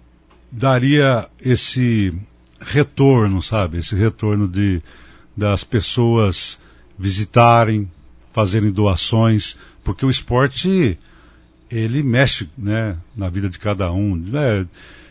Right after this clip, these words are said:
de alguma forma, o esporte, ele, ele remete, assim, pro pioneirismo da cidade, pra essa história maravilhosa, né,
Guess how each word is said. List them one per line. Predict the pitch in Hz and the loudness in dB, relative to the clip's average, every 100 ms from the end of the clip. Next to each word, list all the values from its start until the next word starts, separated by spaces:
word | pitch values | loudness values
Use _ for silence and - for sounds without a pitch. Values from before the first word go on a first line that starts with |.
| - | -4
de | |
alguma | 117 110 160 156 | -2 2 4 4
forma, | - 120 123 147 170 170 - | 2 0 4 4 4 2 2
o | 143 | 0
esporte, | 120 - - 117 123 - | 0 -2 -2 2 2 0
ele, | 131 139 139 110 85 - - - - | 0 2 4 2 0 -6 -20 -20 -6
ele | 120 110 | -2 0
remete, | 107 135 127 147 - | 2 2 0 0 -2
assim, | 110 - | -4 -2
pro | 107 107 | -4 -4
pioneirismo | - 113 104 104 87 101 110 95 90 | -4 -2 0 -2 -2 0 0 -2 -2
da | 87 95 | -4 -4
cidade, | - 87 92 101 98 87 | -6 -6 -4 -2 -2 -4
pra | 87 95 | -6 -6
essa | 87 98 | -6 -6
história | 82 - 107 101 95 | -8 -4 -2 -2 -2
maravilhosa, | 87 101 110 110 98 110 117 92 | -4 -4 -4 -4 -2 -2 -2 -2
né, | 101 | -4